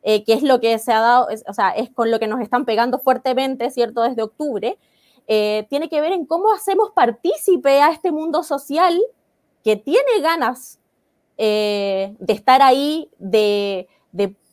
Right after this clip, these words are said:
poder expresar lo que, lo que piensan y lo que sienten, y a quienes también la Constitución les afecta día a día. Eh, y eso es,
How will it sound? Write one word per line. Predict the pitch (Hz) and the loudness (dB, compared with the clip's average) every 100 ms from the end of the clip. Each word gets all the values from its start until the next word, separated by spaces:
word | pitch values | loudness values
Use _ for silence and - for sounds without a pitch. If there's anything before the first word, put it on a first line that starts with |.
| _ _ _ | _ _ _
poder | 220 226 247 339 | 0 4 6 4
expresar | 339 262 - 240 247 277 269 269 | 2 -2 -4 -6 -2 0 2 0
lo | 285 277 | -4 -4
que, | 247 233 214 | -4 -4 -4
lo | 226 220 | -2 -2
que | 214 | -4
piensan | 240 285 381 370 | -4 -4 -4 -4
y | |
lo | 285 | -2
que | 240 302 | -2 -4
sienten, | 262 311 466 | -6 -2 0
y | 285 | 2
a | 240 | 0
quienes | 262 392 | 0 -2
también | 320 262 294 | -2 0 0
la | 320 | 0
Constitución | 311 277 208 277 349 | -2 -6 -6 -4 -2
les | 269 | -2
afecta | 196 254 254 392 415 _ | -2 -4 0 -2 -2 _
día | - 196 185 | -4 2 2
a | |
día. | 240 381 - _ _ _ _ _ - | 2 -2 -4 _ _ _ _ _ -4
Eh, | 196 185 - | -2 -2 -4
y | 190 233 | -2 -2
eso | 294 320 | 0 -2
es, | 277 277 302 269 | 0 0 0 -4